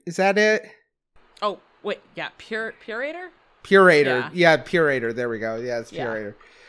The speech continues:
Speaker 1: So, like, that for two mana as a two two, you're completely fine with that, 'cause that's two mana, draw, like, four cards. Or, like, three cards.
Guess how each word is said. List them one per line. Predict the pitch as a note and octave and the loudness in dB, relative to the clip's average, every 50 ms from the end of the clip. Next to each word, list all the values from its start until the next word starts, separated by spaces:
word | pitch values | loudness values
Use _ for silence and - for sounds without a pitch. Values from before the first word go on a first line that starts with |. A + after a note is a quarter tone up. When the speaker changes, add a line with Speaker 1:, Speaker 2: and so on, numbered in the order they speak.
| - _ _ | -20 _ _
Speaker 1:
So, | - G3 G3 | 2 4 6
like, | G3 G3 G3 F#3 G3 - _ - - - _ | 8 8 6 4 2 -8 _ -20 -20 -16 _
that | - C#3 D3+ F3+ A3 B3+ - - | -6 4 8 10 10 10 10 6
for | - G3 E3 | 2 0 0
two | - - F#3+ F3 | 2 2 2 2
mana | E3 E3 D#3 D3+ D3+ D3+ D#3+ F3 G3 - - _ _ _ _ _ _ _ _ _ _ _ _ - | 4 4 4 4 4 4 2 2 0 -2 -4 _ _ _ _ _ _ _ _ _ _ _ _ 0
as | D#3 D#3+ D#3+ E3+ D#3 | 2 4 4 4 2
a | E3 D3+ | 0 -2
two | - - E3+ E3 | -2 -2 -4 -2
two, | - F#3+ F#3 G3+ G3+ | 2 2 2 2 2
you're | - D3 D#3+ E3+ | 0 0 -2 0
completely | - F#3 E3+ - F3 E3 - D#3 D3+ | 0 -2 -4 -2 -6 -6 -2 -2 -4
fine | D3+ - E3 D3 D3 C#3 C#3 | -2 0 -2 -2 -2 -2 -4
with | C#3 - - | -8 -8 -4
that, | C#3+ C3+ C#3+ D3+ - - | -2 -2 -2 -2 -4 -8
'cause | - D3+ C3 | -12 -8 -4
that's | D3+ D3 C#3+ - - - - _ _ _ | -4 -6 -6 -8 -16 -18 -18 _ _ _
two | - F3 D#3 C#3+ | -4 -4 -2 0
mana, | D#3 D#3+ D3+ D#3 D3+ D3+ D3 C#3+ B2+ - _ - - - _ C#3+ | 0 0 0 0 0 0 -2 -2 -2 -6 _ -20 -20 -20 _ -12
draw, | C#3+ B2+ C#3 D#3 D#3 D#3 D3+ | -8 0 2 6 8 8 8
like, | D3+ C#3 C3+ C3 - | 8 6 2 0 -4
four | - D#3+ C#3 A2 | -4 -4 -4 -4
cards. | - - - G#2+ - - A1+ - - C3+ - - - - _ _ _ _ _ _ _ _ | -4 -4 -4 -4 -4 -6 -10 -14 -18 -18 -18 -20 -20 -20 _ _ _ _ _ _ _ _
Or, | C#3 C3+ C3 C3 | -6 -4 -4 -4
like, | B2 - | -6 -10
three | _ D3 D3 D3+ B2 | _ -6 -6 -6 -4
cards. | - C#3 B2 G#2+ A2 A#2+ A#2+ A#2+ A#2+ A#2+ - - | -4 -6 -4 -4 -4 -6 -8 -10 -14 -20 -20 -20